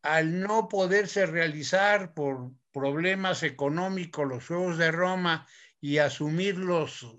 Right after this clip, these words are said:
Londres en mil novecientos ocho, pues eso, esos proyectos se vinieron abajo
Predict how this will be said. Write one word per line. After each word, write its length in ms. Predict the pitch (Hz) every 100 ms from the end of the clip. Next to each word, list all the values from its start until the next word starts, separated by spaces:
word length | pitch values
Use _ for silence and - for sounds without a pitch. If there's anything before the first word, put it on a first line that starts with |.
| -
Londres 680 | - 156 180 196 165 151 -
en 160 | 123 139
mil 180 | 175 185
novecientos 880 | 180 147 135 170 170 170 180 165 185
ocho, 480 | 180 127 175 175 _ - - _ _ -
pues 580 | 165 135 - - - 190
eso, 680 | 175 185 - 196 185 180 175
esos 340 | 170 196 -
proyectos 680 | 180 175 170 185 - 185 -
se 160 | 156
vinieron 460 | 147 151 175 185 175
abajo 580 | 175 175 165 175 170